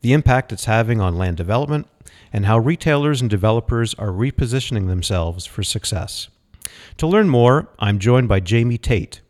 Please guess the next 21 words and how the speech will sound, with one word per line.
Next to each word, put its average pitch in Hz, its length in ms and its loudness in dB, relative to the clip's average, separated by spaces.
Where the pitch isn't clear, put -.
founder 139 480 2
and 98 200 -4
president 123 520 0
of 107 240 -6
Tate 131 320 0
Economic 113 560 -2
Research, 95 560 -4
a 107 100 -6
commercial 139 520 -2
real 110 200 0
estate 110 320 0
advisory 127 600 -2
firm 131 380 -2
based 101 360 -2
in 101 100 -2
Toronto. 90 460 -2
Jamie, 131 440 0
welcome 113 320 -4
to - 80 -8
the 113 80 -6
podcast. - 540 -10